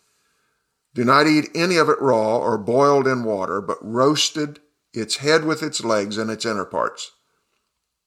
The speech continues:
And you shall let none of it remain until the morning. Anything that remains until the morning you shall burn.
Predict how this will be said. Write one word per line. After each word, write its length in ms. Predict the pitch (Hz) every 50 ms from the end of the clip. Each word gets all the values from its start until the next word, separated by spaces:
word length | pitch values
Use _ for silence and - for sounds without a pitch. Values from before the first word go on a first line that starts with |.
| _ _ _ _ _ _ _ _ _ _ _
And 100 | 110 107
you 160 | 117 123 120
shall 380 | - - 131 117 110 110 110 -
let 320 | - 117 120 113 110 - -
none 340 | 120 113 120 135 151 170 165
of 100 | 127 139
it 120 | - -
remain 440 | 123 117 113 117 113 113 110 110 113
until 240 | 113 104 117 117 117
the 80 | 123
morning. 400 | 120 104 98 95 90 87 98 107 - _ _ _ _ _ _ _ _ _ _ _ _ _ _ _ _ _ _ _ _
Anything 480 | - 131 143 160 170 156 - 170 165 165
that 100 | 160 156
remains 500 | - 143 160 151 143 135 131 131 127 113
until 240 | 120 113 120 127 123
the 80 | 107 110
morning 360 | 113 113 110 101 98 104 110
you 120 | 110 110
shall 180 | 104 - 110 101
burn. 420 | 101 101 104 92 76 53 - -